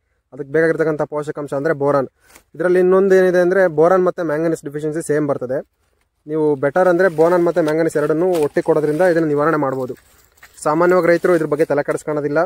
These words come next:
ಅಷ್ಟು care ಮಾಡೋದಿಲ್ಲ, ಇದು ಏನಾಗೋದಿಲ್ಲ ಅಂತ. ಹೌದು, ಇದು ಏನಾಗೋದಿಲ್ಲ, ಅಷ್ಟೇನು major problem ಇರೋದಿಲ್ಲ. ನಿಮಗೆ effective ಆಗಿ result ಬೇಕಂತ ಹೇಳಿದ್ರೆ ಬೋರಾನ್ ಮತ್ತೆ manganese ಎರಡನ್ನೂ ಹಾಕೋದ್ರಿಂದ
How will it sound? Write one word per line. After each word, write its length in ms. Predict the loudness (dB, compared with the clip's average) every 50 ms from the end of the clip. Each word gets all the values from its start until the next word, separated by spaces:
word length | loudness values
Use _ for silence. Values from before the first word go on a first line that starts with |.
| -2 _ _ _ _ _ _ _ _ -10 -8
ಅಷ್ಟು 460 | -8 -8 -4 0 0 2 2 0 -2 -2 -2
care 140 | 0 0 0
ಮಾಡೋದಿಲ್ಲ, 360 | 0 0 0 -2 -2 -2 -4
ಇದು 160 | -4 -2 0
ಏನಾಗೋದಿಲ್ಲ 440 | 0 0 0 0 -2 -2 -2 -2 -4
ಅಂತ. 140 | -4 -4 -6 -6 -8 -10 -18 _ -20 -20 _ _
ಹೌದು, 240 | -8 -4 -2 0 0
ಇದು 100 | 2 2
ಏನಾಗೋದಿಲ್ಲ, 440 | 2 2 2 0 0 0 0 0 0
ಅಷ್ಟೇನು 640 | 0 0 -4 -6 -6 -4 -2 -2 -2 -2 -2 -4 -6
major 340 | -6 -6 -4 -2 -2 -2 -4
problem 320 | -4 -6 -6 -4 -4 -2
ಇರೋದಿಲ್ಲ. 320 | -2 -2 -2 -2 -2 -2 -4 -6 -8 -16 -20 -20 -20 _ _ _ _ _ _ _ -20 -20 -16 -14 -14 -14 _ _ -12 -8
ನಿಮಗೆ 220 | -4 -2 0 2 2
effective 380 | 2 2 0 -2 0 0 2
ಆಗಿ 80 | 2 2
result 280 | 0 0 -2 -2 0
ಬೇಕಂತ 320 | 0 0 0 0 -2 -6 -8
ಹೇಳಿದ್ರೆ 300 | -6 -6 -6 -6 -6 -6
ಬೋರಾನ್ 400 | -4 0 0 2 2 2 2 0 0
ಮತ್ತೆ 180 | -2 -4 -4 -6
manganese 360 | -4 -2 -2 -4 -4 -4 -4
ಎರಡನ್ನೂ 540 | -2 -2 0 0 0 0 2 2 0 0 -2
ಹಾಕೋದ್ರಿಂದ 580 | -6 -10 -10 -10 -6 -4 -2 -2 -2 -2 -2